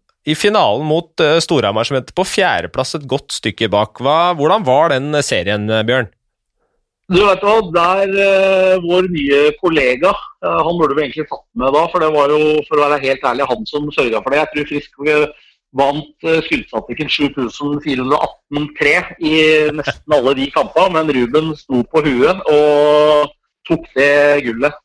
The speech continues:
Speaker 2: for, eh, for, eh, Storhamar. Ruben var helt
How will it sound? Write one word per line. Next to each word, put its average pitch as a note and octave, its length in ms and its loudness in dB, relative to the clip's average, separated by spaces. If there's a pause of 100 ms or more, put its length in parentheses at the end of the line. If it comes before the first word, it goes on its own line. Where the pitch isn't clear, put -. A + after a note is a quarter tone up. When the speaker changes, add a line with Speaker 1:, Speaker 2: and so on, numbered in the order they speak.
(120)
Speaker 2:
for, C3+ 240 2
eh, C3+ 840 0
for, C3 180 0
eh, C3+ 480 -2 (160)
Storhamar. B2+ 400 0
Ruben C3+ 400 0
var D3+ 240 2 (640)
helt F#3+ 420 0